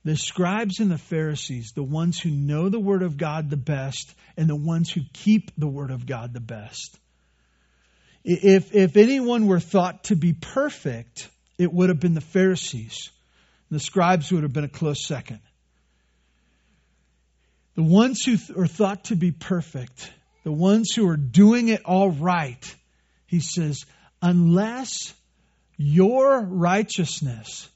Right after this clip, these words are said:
exceeds that, goes above that of the scribes and the Pharisees,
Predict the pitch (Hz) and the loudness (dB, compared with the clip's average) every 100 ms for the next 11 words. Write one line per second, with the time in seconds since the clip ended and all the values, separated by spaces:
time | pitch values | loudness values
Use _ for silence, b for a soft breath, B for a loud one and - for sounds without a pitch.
0 | _ _ _ - 175 - - - 220 226 | _ _ _ -4 -2 -2 -6 0 2 2
1 | 180 151 160 135 170 147 196 202 - 196 | 0 -4 -6 -6 0 6 6 6 2 0
2 | 147 196 226 302 226 123 123 - - _ | 2 2 4 4 2 -2 -10 -20 -20 _
3 | _ _ _ _ _ _ _ _ _ _ | _ _ _ _ _ _ _ _ _ _
4 | - 151 220 262 240 156 175 - 208 196 | 0 4 4 2 0 0 -2 -2 -2 0
5 | 214 202 185 156 185 185 185 - 147 131 | -2 -2 -4 -4 -4 -4 -4 -6 -8 -8
6 | - | -12